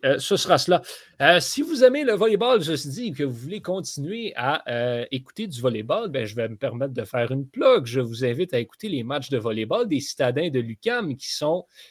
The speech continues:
euh, décrits par yours truly et Pierre-Luc Mongeon. Donc, euh, c'est, euh, c'est du beau petit fun qu'on a, euh, qu'on se fait. Il, euh, nous reste une game avant les fêtes, c'est, euh, ce dimanche. Donc, euh, si ça vous tente, ben,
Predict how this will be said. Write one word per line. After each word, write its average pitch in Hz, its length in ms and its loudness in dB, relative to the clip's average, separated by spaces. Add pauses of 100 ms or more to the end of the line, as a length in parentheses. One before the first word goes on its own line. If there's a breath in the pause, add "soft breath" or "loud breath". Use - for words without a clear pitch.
(160 loud breath)
euh, 107 180 2
décrits 165 520 -2
par 170 440 4
yours 175 540 0
truly 160 680 0
et 151 260 -4
Pierre-Luc 147 420 -2
Mongeon. 135 480 -6 (520 soft breath)
Donc, 135 440 -2 (120)
euh, 110 260 -2
c'est, 107 400 -6
euh, 107 160 -2
c'est 123 160 -8
du 117 160 -12
beau 190 140 -4
petit - 180 -14
fun 202 160 -6
qu'on 127 240 -2
a, 151 160 -2 (220)
euh, 110 200 -4
qu'on 196 200 -2
se - 180 0
fait. 190 320 -4 (420 loud breath)
Il, 117 440 0
euh, 120 260 6
nous 120 160 -4
reste 180 320 -2
une 311 180 -2
game 151 360 0
avant 127 240 -2
les 120 180 -4
fêtes, 190 320 -4
c'est, 127 320 -8
euh, 110 140 -6
ce - 200 -10
dimanche. 151 600 -8
Donc, 123 200 -12 (120)
euh, 120 60 -20 (100)
si - 160 -12
ça 131 100 0
vous 107 160 -6
tente, 165 240 -2
ben, 135 140 4